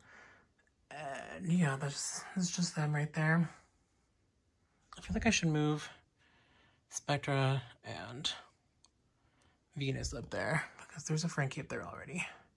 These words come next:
And then there's the Collector Draculara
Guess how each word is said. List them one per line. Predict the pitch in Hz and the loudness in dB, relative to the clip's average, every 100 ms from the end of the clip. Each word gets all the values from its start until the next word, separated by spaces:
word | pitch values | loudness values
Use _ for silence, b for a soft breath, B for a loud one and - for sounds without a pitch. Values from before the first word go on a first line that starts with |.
| _ b b b b b b - | _ b b b b b b 4
And | 151 | 6
then | 143 143 | 6 6
there's | 143 139 139 | 4 4 2
the | 170 151 151 151 | 0 0 2 2
Collector | 147 165 151 151 - 151 | 2 6 8 6 6 4
Draculara | 151 151 139 151 151 180 180 180 180 180 185 | 4 2 2 2 4 8 8 10 10 10 8